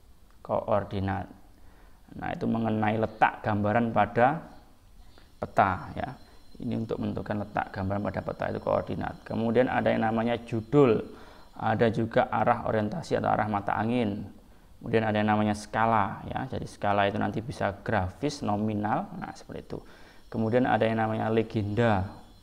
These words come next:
ada sumber dan pembuat peta, kemudian ada insert dan lain sebagainya. Ini adalah komponen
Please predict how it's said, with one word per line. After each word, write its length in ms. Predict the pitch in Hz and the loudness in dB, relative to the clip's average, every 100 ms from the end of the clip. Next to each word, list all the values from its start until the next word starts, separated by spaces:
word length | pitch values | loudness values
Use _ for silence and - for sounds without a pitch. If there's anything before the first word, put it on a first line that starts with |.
| - - - - | -20 -20 -20 -14
ada 400 | - 107 104 110 | -4 -2 2 0
sumber 720 | 107 - 120 107 123 127 101 - - - | 0 -2 0 4 6 6 6 0 -14 -4
dan 320 | 117 104 98 | -2 0 -2
pembuat 460 | - 104 104 107 - | -2 0 2 0 -2
peta, 480 | - - 113 95 101 - - - - | 0 4 4 2 -4 -14 -20 -20 -8
kemudian 320 | 117 120 120 | -2 0 0
ada 240 | 117 110 | 0 0
insert 560 | 110 107 147 - - - | 0 -2 -4 -4 -8 -2
dan 160 | 107 101 | 0 2
lain 160 | 98 | 0
sebagainya. 880 | 95 - 95 92 92 104 - - - | -2 -4 -4 -2 -4 -4 -8 -10 -10
Ini 160 | 110 104 | -6 -2
adalah 240 | 104 104 | -2 -2
komponen 640 | - 104 101 104 120 180 | -2 -2 0 0 2 0